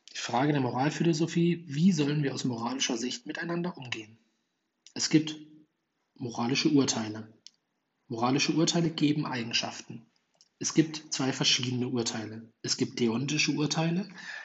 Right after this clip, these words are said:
die sagen, ob Sachen geboten oder verboten sind, also erwünscht oder unerwünscht.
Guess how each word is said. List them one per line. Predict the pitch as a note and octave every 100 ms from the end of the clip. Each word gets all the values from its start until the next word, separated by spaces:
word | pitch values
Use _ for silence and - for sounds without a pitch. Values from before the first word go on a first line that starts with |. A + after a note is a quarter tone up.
| - -
die |
sagen, | B2 B2 B2 C3
ob | B2
Sachen | B2+ A#2 B2
geboten | A2+ A#2 A#2 B2 C3
oder | B2+ A2
verboten | - A2+ D3+ D#3+ E3
sind, | F3+ G3 F#3
also | A#2+ A#2
erwünscht | A#2 B2 C3 -
oder | C3 -
unerwünscht. | - C#3 C#3+ F#3+ G#3+ -